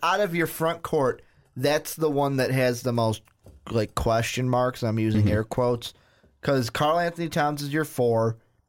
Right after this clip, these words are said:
Speaker 1: Wiggins and Shabazz can be your three.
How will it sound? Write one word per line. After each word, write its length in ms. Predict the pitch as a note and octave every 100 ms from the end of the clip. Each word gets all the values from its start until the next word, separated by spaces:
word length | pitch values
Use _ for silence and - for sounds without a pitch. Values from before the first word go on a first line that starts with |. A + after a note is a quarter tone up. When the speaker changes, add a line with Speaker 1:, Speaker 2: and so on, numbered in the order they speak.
| _ _ _ -
Speaker 1:
Wiggins 640 | A#2+ B2+ C3+ D#3 D#3 C#3+
and 180 | C#3 B2+
Shabazz 680 | - C3 A2+ B2+ C3 C#3 C#3
can 160 | C3+
be 100 | B2+
your 220 | B2+ A#2 G#2+
three. 680 | - C#3 D#3+ D3 B2 A#2